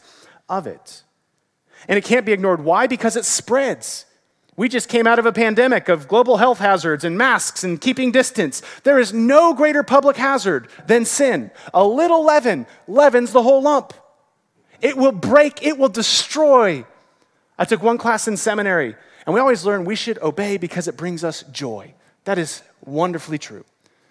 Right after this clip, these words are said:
But one professor spoke to us as pastors, and he walked through all the things that one stupid act of sexual immorality will destroy in your life. It will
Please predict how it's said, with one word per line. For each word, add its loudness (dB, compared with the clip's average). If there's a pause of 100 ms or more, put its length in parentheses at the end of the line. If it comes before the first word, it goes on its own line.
(380)
But -8
one 0
professor -4 (260)
spoke -4
to -6
us -4
as -6
pastors, -10
and -16
he -10
walked -6
through -12
all -8
the -10
things -18 (400)
that -14
one -10
stupid -14
act -12
of -20
sexual -14
immorality -16
will -16
destroy -16
in -20
your -20
life. -20 (2750)
It -8
will -12